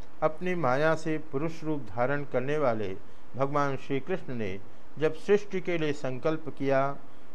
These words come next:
तब उनके दिव्य विग्रह से तीन पुरुष प्रकट हुए। इनमें रजोगुण की प्रधानता से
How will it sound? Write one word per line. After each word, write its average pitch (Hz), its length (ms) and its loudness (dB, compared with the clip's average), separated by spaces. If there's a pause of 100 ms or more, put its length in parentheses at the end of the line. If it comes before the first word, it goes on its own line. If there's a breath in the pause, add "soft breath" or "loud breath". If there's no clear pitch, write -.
(120)
तब 185 140 4
उनके 170 380 0
दिव्य 170 380 0
विग्रह 143 360 2
से 101 320 0 (360)
तीन 175 240 0
पुरुष 160 340 0
प्रकट 117 460 -2
हुए। 92 280 -2 (580 loud breath)
इनमें 180 280 2
रजोगुण 165 500 2
की 160 180 0
प्रधानता 135 720 2
से 156 340 0